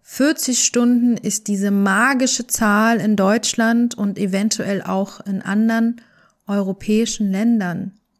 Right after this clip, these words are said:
Du kannst dir ja einfach mal diese Frage stellen. Was passiert,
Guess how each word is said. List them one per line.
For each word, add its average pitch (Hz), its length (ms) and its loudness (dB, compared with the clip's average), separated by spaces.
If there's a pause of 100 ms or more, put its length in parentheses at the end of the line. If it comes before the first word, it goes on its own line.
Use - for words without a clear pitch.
(840)
Du 208 120 -6
kannst 254 360 0
dir 247 60 0
ja 214 160 0
einfach 233 380 -2
mal 208 320 0
diese 208 600 -2
Frage 269 520 -2
stellen. - 600 -6 (240)
Was 214 680 0
passiert, 240 880 0